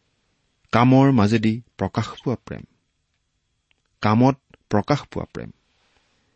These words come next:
মানৱ জাতিলৈ ঈশ্বৰৰ যি প্ৰেম,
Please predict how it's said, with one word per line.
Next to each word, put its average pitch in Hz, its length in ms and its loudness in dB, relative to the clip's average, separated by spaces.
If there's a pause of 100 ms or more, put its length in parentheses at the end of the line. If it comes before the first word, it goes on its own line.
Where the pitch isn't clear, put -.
(600)
মানৱ 120 260 4
জাতিলৈ 110 440 2 (680)
ঈশ্বৰৰ 95 520 -2
যি 92 140 -10
প্ৰেম, 98 320 -4